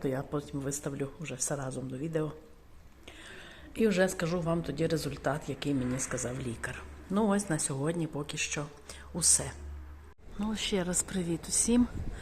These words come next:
Я вже дома. Мене виписали сьогодні з лікарні. Мене привезли, і я от вийшла на подвір'ячко, трошки сонце виглянуло. Хоча ми їхали по дорозі з Лімерика, було теж сонечко, але періодично три-чотири рази за день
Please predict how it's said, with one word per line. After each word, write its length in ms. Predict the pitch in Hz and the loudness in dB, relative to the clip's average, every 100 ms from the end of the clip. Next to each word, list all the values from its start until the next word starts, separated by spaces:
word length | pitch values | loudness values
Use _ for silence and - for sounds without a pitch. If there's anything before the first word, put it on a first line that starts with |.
| - - - - | -2 -2 -2 2
Я 140 | 202 | 4
вже 220 | 214 180 | 6 8
дома. 540 | 165 202 165 160 208 233 - - - 196 | 8 8 8 6 6 4 0 -6 -2 2
Мене 180 | 190 | 2
виписали 540 | 175 170 180 - 165 160 | 4 2 4 2 4 2
сьогодні 420 | - 170 151 175 | 2 0 0 -2
з 80 | 170 | -2
лікарні. 520 | 165 185 185 226 302 - - - - - - | -2 0 4 6 4 2 -12 -12 -12 -10 0
Мене 180 | 190 175 | 0 2
привезли, 640 | 180 170 170 180 208 233 - | 0 2 2 2 2 2 2
і 180 | 214 | 4
я 200 | 185 190 | 4 4
от 240 | 170 180 175 | 2 0 2
вийшла 320 | 175 - 165 | 2 4 4
на 100 | 165 | 0
подвір'ячко, 640 | 170 160 190 180 160 - | 0 0 2 4 2 0
трошки 340 | - 185 - 175 | -2 -2 -2 0
сонце 440 | - 208 196 190 | 2 4 6 4
виглянуло. 540 | 170 160 160 160 160 160 - - - - - - | 2 2 4 4 2 0 0 4 6 6 2 0
Хоча 320 | - 180 160 - | 2 2 0 0
ми 120 | 180 | 2
їхали 380 | 180 185 170 165 | 4 4 2 0
по 140 | 180 | 2
дорозі 360 | 175 175 165 170 | 4 4 4 2
з 120 | 170 | 2
Лімерика, 400 | 170 160 156 165 | 2 4 2 0
було 220 | 170 165 | 0 0
теж 220 | 165 165 | 0 0
сонечко, 560 | - 220 214 202 - 202 - - - - | 2 4 4 2 0 -2 -2 -4 -6 -2
але 140 | 180 | -2
періодично 640 | 170 180 170 165 196 - 175 | 0 2 4 4 4 4 2
три-чотири 580 | 185 180 175 185 165 | 2 2 0 0 0
рази 320 | 165 160 151 156 | 2 2 0 0
за 140 | 160 | 0
день 280 | 160 202 | 2 0